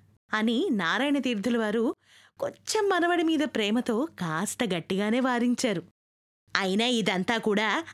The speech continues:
ఆ శేషాచార్ల కొడుకున్నాడు చూశావు, గోవిందుగాడు, వాడు కొండెములు చెప్పడం వల్లే ఇదంతా జరుగుంటుంది" అని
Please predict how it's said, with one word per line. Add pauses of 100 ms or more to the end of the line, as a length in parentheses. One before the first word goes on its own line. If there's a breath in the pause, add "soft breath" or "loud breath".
ఆ
శేషాచార్ల
కొడుకున్నాడు
చూశావు,
గోవిందుగాడు, (320 soft breath)
వాడు (180)
కొండెములు
చెప్పడం
వల్లే (180 loud breath)
ఇదంతా
జరుగుంటుంది" (540)
అని